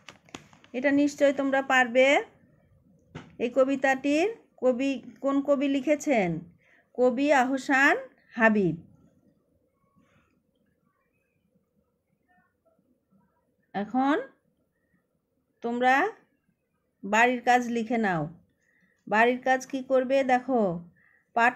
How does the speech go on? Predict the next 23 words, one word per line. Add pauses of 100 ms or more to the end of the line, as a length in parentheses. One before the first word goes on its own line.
পরিচিতি (440)
ভালো
করে
মুখস্থ
করবে (380)
এবং
কবিতাটি (100)
থেকে
একটি
সৃজনশীল
প্রশ্ন
তৈরি
করবে
এবং
তার
উত্তর (640)
নিজেরা
লিখবে। (600)
এটা
তোমাদের (420)
বাড়ির
কাজ
থাকবে।